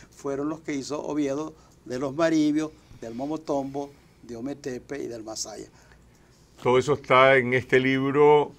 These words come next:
Speaker 2: eh, editado por la Colección Cultural de Centroamérica de la Fundación uno. El libro ya está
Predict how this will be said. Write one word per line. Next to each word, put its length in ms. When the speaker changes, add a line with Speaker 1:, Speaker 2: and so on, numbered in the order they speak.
Speaker 2:
eh, 580
editado 800
por 240
la 140
Colección 680
Cultural 420
de 100
Centroamérica 800
de 80
la 80
Fundación 440
uno. 220
El 160
libro 300
ya 220
está 680